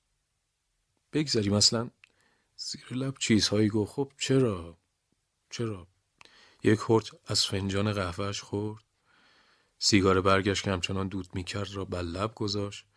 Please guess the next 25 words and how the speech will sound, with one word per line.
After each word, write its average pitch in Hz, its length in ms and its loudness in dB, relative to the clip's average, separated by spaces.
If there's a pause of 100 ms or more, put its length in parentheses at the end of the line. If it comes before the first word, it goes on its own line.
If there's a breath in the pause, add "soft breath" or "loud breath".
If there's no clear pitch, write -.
(280 soft breath)
و 90 60 -2
دودی 98 320 -4
به 92 80 -8
شکل 98 520 -8 (300 soft breath)
حلقه‌ای 92 440 -4
بزرگ 92 480 -6
از 87 160 -6
دهانش 85 460 -10
خارج 85 400 -16
کرد. - 160 -20 (500 soft breath)
"در 131 160 8
ماه 135 320 10
نوامبر 123 580 8
هم 123 160 2
به 120 100 6
خاطر 117 360 6
برنامه 107 480 6
ریزی 101 400 2
و 113 100 6
مهیا 101 440 0
کردن 101 480 0
کارها 101 380 0
سرمان 107 420 4
شلوغ 92 400 -4
است. - 320 -10